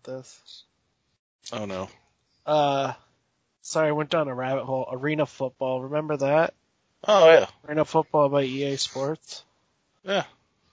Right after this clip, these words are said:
Speaker 1: That was fun for a little bit.
Speaker 2: It was. I,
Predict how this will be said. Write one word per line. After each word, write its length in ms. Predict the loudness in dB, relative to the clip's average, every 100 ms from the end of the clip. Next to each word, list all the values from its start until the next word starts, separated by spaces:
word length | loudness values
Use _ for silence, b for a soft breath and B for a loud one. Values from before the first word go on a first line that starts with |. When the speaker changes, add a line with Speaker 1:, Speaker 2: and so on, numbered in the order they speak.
| -10
Speaker 1:
That 80 | -4
was 240 | -2 -2 -8
fun 320 | -8 -12 -12
for 340 | -16 -14 -12
a 40 | -10
little 260 | -10 -10 -10
bit. 300 | -10 -10 -12 _ _ _ -12
Speaker 2:
It 100 | -4
was. 400 | 0 0 0 -4
I, 200 | -2 -4